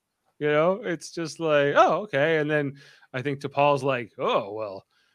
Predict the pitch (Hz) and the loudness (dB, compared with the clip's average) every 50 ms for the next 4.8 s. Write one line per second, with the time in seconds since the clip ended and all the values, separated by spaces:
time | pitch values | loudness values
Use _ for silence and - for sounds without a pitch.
0 | _ _ - 127 117 117 113 110 110 107 107 104 107 113 120 131 123 113 113 120 | _ _ -8 -6 -4 -2 -2 -2 -4 -4 -6 -6 -8 -8 -8 -6 -6 -6 -8 -10
1 | 120 110 - 147 131 117 117 127 131 123 - - - - 156 170 170 165 156 131 | -8 -4 -2 -2 -2 -2 -4 -6 -10 -12 -10 -10 -6 -2 -2 0 0 0 -2 -2
2 | 123 135 139 131 131 123 113 135 127 120 117 120 120 147 180 214 208 226 196 151 | 0 0 2 2 2 0 -2 -4 -4 -4 -4 -4 -2 0 0 0 2 2 2 2
3 | 139 123 127 117 - - 123 113 113 107 107 104 104 107 101 95 101 95 90 90 | 2 2 -2 -4 -6 -6 -6 -6 -4 -4 -6 -6 -8 -10 -12 -14 -16 -16 -14 -14
4 | 101 113 135 151 160 160 160 151 139 147 165 175 - - 127 120 | -12 -10 -8 -6 -6 -4 -4 -4 -2 -2 -4 -4 -6 -8 -10 -10